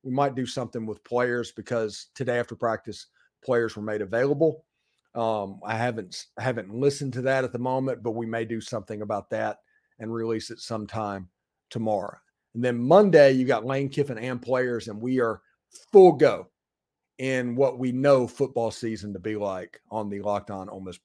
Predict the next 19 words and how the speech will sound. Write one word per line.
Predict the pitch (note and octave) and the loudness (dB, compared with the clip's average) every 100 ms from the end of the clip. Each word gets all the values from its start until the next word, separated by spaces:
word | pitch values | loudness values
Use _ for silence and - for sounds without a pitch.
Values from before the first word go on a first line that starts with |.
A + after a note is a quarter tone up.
| - | -14
channel. | G#2+ F2 D2+ - _ _ | -12 -12 -14 -20 _ _
So | - B2 | -2 -2
thank | - F3 F#3+ G3+ | 2 6 6 4
you | F3+ | -2
very | C#3 E3 E3+ D#3 | 6 8 8 8
much | C#3+ A2 | 2 0
for | - C3 | -4 -4
making | C3 B2+ B2+ | 0 0 -2
the | |
Locked | B2+ B2 A#2+ | 2 2 2
On | B2 | -2
Ole | A#2+ | -2
Miss | A#2 A2 | -4 -2
podcast | B2 A2 A2+ A2+ - | 0 0 0 -2 -2
your | A#2 | -4
first | A#2 G#2 C3+ | -2 -2 0
listen | C#3+ D3+ | 0 2
every | D3+ D3 | 2 4
day. | D3+ D3+ | 6 6